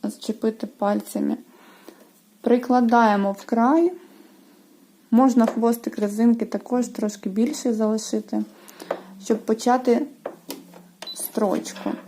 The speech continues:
Налаштування строчки я ставлю зигзаг три на три. Підкладаю під лапку і ставлю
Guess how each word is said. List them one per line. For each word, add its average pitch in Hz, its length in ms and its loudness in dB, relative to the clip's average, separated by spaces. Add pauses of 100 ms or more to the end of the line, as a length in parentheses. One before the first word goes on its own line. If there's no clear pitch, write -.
(180)
Налаштування 226 840 2
строчки 233 640 0
я 214 160 2
ставлю 214 580 0 (600)
зигзаг 220 840 2 (300)
три 226 680 2
на 208 180 0
три. 262 520 2 (2250)
Підкладаю 226 680 4
під 208 260 2
лапку 262 720 2 (140)
і 247 240 6
ставлю 214 680 0